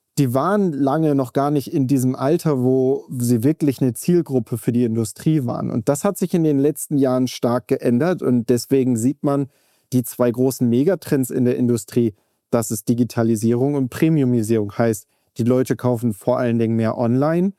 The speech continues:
und die Leute geben pro Flasche in der Regel mehr aus. Mit dieser Erkenntnis und der Tatsache, dass irgendwie es noch keinen Player in diesem We-, Segment gab, bin ich damals zu einem Kumpel hingegangen und hab gesagt, „Ganz ehrlich, es muss doch sowas wie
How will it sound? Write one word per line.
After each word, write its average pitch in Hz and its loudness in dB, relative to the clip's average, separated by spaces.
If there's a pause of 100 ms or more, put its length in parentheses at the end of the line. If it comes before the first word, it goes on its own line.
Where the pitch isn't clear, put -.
(260)
und 131 0
die 131 2
Leute 139 0 (340)
geben 135 2
pro 131 0
Flasche 143 -2
in 139 -2
der 139 0
Regel 143 2
mehr 143 -2
aus. 110 -4 (540)
Mit 135 0
dieser 220 2
Erkenntnis 190 0
und 160 -2
der 151 2
Tatsache, 160 0
dass 139 -2 (100)
irgendwie 160 2
es 147 -2
noch 147 -2
keinen 151 0
Player 147 0
in 139 0
diesem 127 2
We-, 127 -2
Segment 123 0
gab, 147 -2
bin 123 0
ich 113 -6
damals 123 -2
zu - -2
einem 117 0
Kumpel 135 0
hingegangen 139 0
und 117 0
hab 120 -6
gesagt, 117 -2 (1300)
„Ganz 120 0
ehrlich, 123 0
es - -8
muss 156 2
doch 160 0
sowas 143 0
wie 123 2